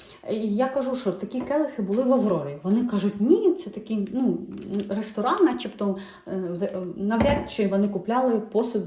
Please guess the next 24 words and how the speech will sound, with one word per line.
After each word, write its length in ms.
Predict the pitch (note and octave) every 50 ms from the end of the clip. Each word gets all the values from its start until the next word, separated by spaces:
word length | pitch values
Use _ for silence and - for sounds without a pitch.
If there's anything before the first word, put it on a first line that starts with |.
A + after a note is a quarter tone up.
| - - -
з 140 | G3+ G#3+ - -
Аврори». 380 | G#3+ G3 F3 D#3+ D3 C#3+ - -
А 100 | - E3
я 140 | D#3 E3 G3+
кажу, 240 | G3+ - F#3+ - G3
що 160 | - - A#3+
я 60 | F#3
їх 160 | G3 G#3+ - -
таких 300 | - B3+ - - - F#3+
бачила. 540 | E3 D#3+ D#3+ D#3+ - - A#3 C#4 E4 F4+ - - - - - -
І 60 | C4+
ось 200 | C#4+ C4+ - A3+
ми 100 | A#3 A3
приїхали 460 | - - A3+ G#3+ G3 - - F#3 F3
в 60 | F3
Аврору, 580 | A#3+ B3+ A#3 G3 D#3 D3+ D#3+ F3 C#4 E4 F4 - - - - -
і 60 | A3+
там 220 | A3 B3+ B3 A3
їх 160 | F3 D#3+ - -
побачила, 460 | D#3+ D#3+ B3 F4+ F4+ - D4+ C#4 A#3+
дочка 320 | G3+ G#3 - - - A3
вирішила 440 | G3 F#3 F3+ E3+ E3+ - - D#3 D#3+
собі 260 | - - E3+ E3 F#3+
взяти. 580 | F3 D#3 C3+ D3 C3 C3+ C#3 C#3 - D#4 G4